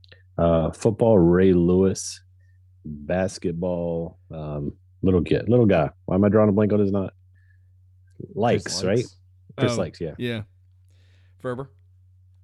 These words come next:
Speaker 2: Uh, football, this is a tough one. There's so many to choose from. I have to go Sean Taylor.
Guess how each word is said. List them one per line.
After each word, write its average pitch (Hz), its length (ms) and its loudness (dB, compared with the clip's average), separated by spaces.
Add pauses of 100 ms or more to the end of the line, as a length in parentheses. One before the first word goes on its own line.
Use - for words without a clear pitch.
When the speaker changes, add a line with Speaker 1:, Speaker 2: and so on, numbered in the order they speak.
(720)
Speaker 2:
Uh, 120 320 0
football, 135 960 -2 (140)
this 120 140 -2
is 101 80 -8
a 82 100 -10
tough - 300 -6
one. 82 120 -8
There's 95 160 -4
so 98 280 0
many 92 200 -2
to 82 100 -6
choose 90 280 -6
from. 90 300 -4
I 117 80 2
have 127 180 4
to 139 80 -4
go 117 120 2
Sean 101 300 0
Taylor. 87 420 -6